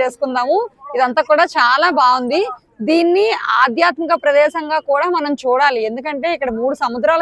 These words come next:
కలయిక అనేది ఉంది. దాంతో పాటు ఇక్కడ ప్రజల యొక్క విశ్వాసం ఏంటంటే,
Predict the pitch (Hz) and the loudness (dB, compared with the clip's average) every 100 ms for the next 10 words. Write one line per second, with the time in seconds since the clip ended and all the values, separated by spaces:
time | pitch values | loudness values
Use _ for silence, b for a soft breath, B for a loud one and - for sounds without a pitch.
0 | 320 240 277 294 277 262 277 277 240 233 | 0 0 0 0 -4 -4 -4 -4 -4 -4
1 | 370 453 b b - 269 269 285 269 247 | -4 -4 b b 0 2 2 0 0 0
2 | - 392 - 294 247 233 294 349 349 269 | 0 -4 -2 -4 -2 -2 0 -2 -4 -8
3 | 277 302 302 311 269 233 226 294 | -4 -4 -4 -6 -6 -6 -2 0